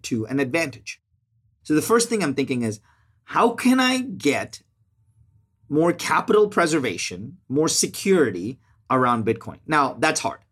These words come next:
I don't know how to do that, right? Because Bitcoin's general pricing is volatile. So I don't know if I can get,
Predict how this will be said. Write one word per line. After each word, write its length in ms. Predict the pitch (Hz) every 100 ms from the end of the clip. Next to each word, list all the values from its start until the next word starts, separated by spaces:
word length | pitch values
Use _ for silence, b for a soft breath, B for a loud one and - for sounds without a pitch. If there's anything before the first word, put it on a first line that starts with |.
| _
I 120 | 156 165
don't 140 | 147
know 40 |
how 120 | 131 107
to 60 |
do 140 | 95 90
that, 200 | 76 -
right? 200 | 120 110
Because 340 | 127 131 117
Bitcoin's 480 | 101 135 - 123 110 -
general 300 | 117 135 127
pricing 340 | 110 117 104 110
is 80 |
volatile. 500 | 98 104 85 92 90 b b b
So 340 | - - 196 185
I 120 | 175
don't 140 | 214
know 100 | 196
if 80 | 156
I 100 | 135
can 360 | - 117 104 107 _ _ _ _ _ 117
get, 320 | 135 123 -